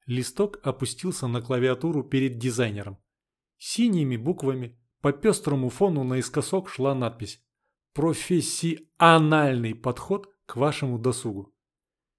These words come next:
Дизайнер горестно вздохнул. "Поясни мне, Коля Николаша, что это? Как это? Что за анальный подход? То есть,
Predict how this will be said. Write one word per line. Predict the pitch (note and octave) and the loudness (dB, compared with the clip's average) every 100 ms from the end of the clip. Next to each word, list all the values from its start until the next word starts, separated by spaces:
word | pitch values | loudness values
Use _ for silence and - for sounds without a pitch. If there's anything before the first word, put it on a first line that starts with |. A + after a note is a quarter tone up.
| _ - | _ -10
Дизайнер | A#2+ C3 C3+ F#3+ E3 D3+ | 0 2 4 4 4 0
горестно | C#3 B2+ D3 B2+ - A2+ | 0 6 6 4 -2 -4
вздохнул. | G#2+ B2 B2+ A#2+ G#2 - _ _ _ _ _ _ _ _ - | -2 -2 -2 -4 -6 -10 _ _ _ _ _ _ _ _ 2
"Поясни | E3 G#3+ G3 B3 B3 | 4 4 4 4 6
мне, | E3+ C3 | 6 4
Коля | A#2 F#3+ D#3+ B2+ | 2 6 6 6
Николаша, | C3 D3 D#3+ A#2+ - G#2 | 2 2 4 2 -2 -10
что | - - G3 | -6 4 4
это? | A#2+ G#2 - _ _ _ _ _ _ | 4 -2 -12 _ _ _ _ _ _
Как | - B3+ F3+ | 2 4 4
это? | B2+ - G2+ - _ _ _ - | 0 -4 -8 -12 _ _ _ -14
Что | - - A3 | -2 2 8
за | G3+ - - - | 8 6 -4 6
анальный | G3 F#3+ G3+ B3+ A#3 G#3+ G#3 | 8 10 10 10 8 6 4
подход? | G#3 G3 - E3+ A2+ - _ _ _ _ _ _ _ - | 4 2 2 2 2 -2 _ _ _ _ _ _ _ 0
То | A#3 | 4
есть, | G#3 - | 4 2